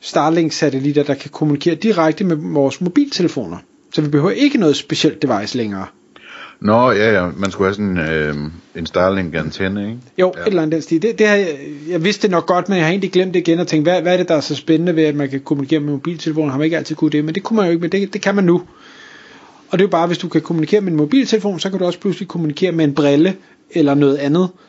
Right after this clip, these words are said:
Speaker 1: Så, så i det øjeblik, at han har fået plastret det hele til med, med de her, øh, hvad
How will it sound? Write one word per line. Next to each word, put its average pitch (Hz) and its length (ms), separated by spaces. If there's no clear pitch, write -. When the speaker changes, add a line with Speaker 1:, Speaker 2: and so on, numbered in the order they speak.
Speaker 1:
Så, 175 340
så - 160
i 156 100
det 185 120
øjeblik, 180 360
at 165 180
han 135 140
har 147 60
fået 147 180
plastret 147 400
det 143 80
hele 165 200
til 175 240
med, 160 240
med 143 140
de 160 140
her, 151 260
øh, 131 80
hvad 120 80